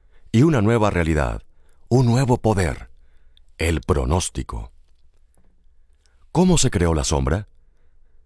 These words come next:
A diferencia de lo que piensan algunos, creo que la sombra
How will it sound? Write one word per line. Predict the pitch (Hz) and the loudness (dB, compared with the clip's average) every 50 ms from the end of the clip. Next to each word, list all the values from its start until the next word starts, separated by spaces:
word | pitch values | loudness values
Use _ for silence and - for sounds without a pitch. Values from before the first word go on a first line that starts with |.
| _ - _ _ _ - - - - | _ -20 _ _ _ -20 -20 -14 -4
A | - 98 | -2 0
diferencia | 110 117 - 131 143 160 160 - 151 | 0 0 0 0 -2 0 -2 0 0
de | 139 131 | 2 2
lo | 113 107 | 2 2
que | - 101 | 0 -2
piensan | - - 104 92 104 92 85 | 0 0 0 0 0 0 0
algunos, | 73 65 78 80 73 60 57 - - - _ _ _ - - _ _ _ _ _ - - - | -2 0 0 0 0 -2 -4 -8 -10 -16 _ _ _ -20 -20 _ _ _ _ _ -20 -10 -4
creo | - 98 101 98 | -2 0 0 2
que | - 98 | 0 0
la | 80 71 67 | -2 -2 -2
sombra | - 87 87 80 71 64 62 62 - | 0 0 0 0 -2 -2 -4 -6 -8